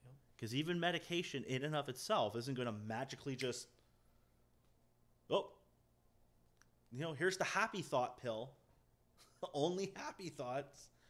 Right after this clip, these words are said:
Speaker 2: You need to be taught how to do that. And the Word of God is giving us these tools.
Speaker 1: Yeah.
Speaker 2: Prayer is a powerful, powerful weapon when we know who we're praying to.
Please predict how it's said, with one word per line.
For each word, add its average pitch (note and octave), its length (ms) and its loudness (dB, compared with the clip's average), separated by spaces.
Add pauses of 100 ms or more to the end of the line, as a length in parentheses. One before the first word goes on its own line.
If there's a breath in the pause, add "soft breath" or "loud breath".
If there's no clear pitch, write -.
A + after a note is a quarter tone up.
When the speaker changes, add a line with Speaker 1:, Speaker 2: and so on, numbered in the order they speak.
Speaker 2:
You B2+ 140 -2
need D3 220 0
to D#3+ 80 -4
be C#3+ 120 -2
taught E3+ 320 4
how D3 120 4
to C#3+ 80 2
do F3+ 200 2
that. C#3 200 4 (260 loud breath)
And B2 120 -4
the A#2 60 0
Word C3 240 4
of C#3+ 100 0
God A#2 400 4 (260)
is G#2+ 180 -6
giving A#2 320 0
us A2 280 -6 (180)
these G#2+ 420 -4 (260)
tools. F2+ 600 -6 (480)
Speaker 1:
Yeah. B2 80 -18 (800)
Speaker 2:
Prayer C3+ 680 4
is A#2 160 -2
a A#2 80 -2
powerful, B2+ 920 -2
powerful A#2 760 0
weapon A2 540 -2 (380 loud breath)
when A#2 240 0
we A2 160 -2
know A#2+ 600 6
who B2+ 100 0
we're A2+ 120 0
praying G#2+ 540 -6
to. B2+ 100 -2